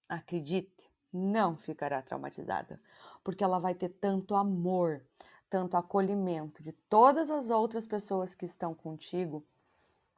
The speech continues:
que não tem como essa criança ficar traumatizada.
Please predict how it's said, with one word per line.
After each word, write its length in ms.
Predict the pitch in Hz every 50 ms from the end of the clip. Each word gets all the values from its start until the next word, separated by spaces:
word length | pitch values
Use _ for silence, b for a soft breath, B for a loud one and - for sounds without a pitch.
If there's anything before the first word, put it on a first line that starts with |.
| _ _ _ _ _ _ _ _ _
que 400 | - - 208 214 208 202 202 196 196
não 240 | 202 214 220 214 202
tem 220 | 208 220 208 208
como 540 | 202 - - 208 190 185 175 160 156 147 - _ _ _ _ _ _ _ _ _ _ _ _ _
essa 320 | - 175 175 170 - 185
criança 680 | 175 - 170 165 170 170 170 170 165 165 - - 147 143 _ _ _ _
ficar 340 | _ - 180 180 - 147 139
traumatizada. 800 | - - 143 139 139 143 - - 151 143 147 - - - _